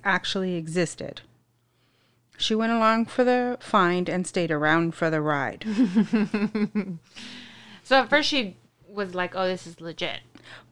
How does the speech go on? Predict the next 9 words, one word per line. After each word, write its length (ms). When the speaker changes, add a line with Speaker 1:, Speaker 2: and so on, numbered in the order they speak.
Speaker 1:
Well, 440
she 840
knew 520
that 200
they 120
were, 140
like, 340
conning 560
them. 480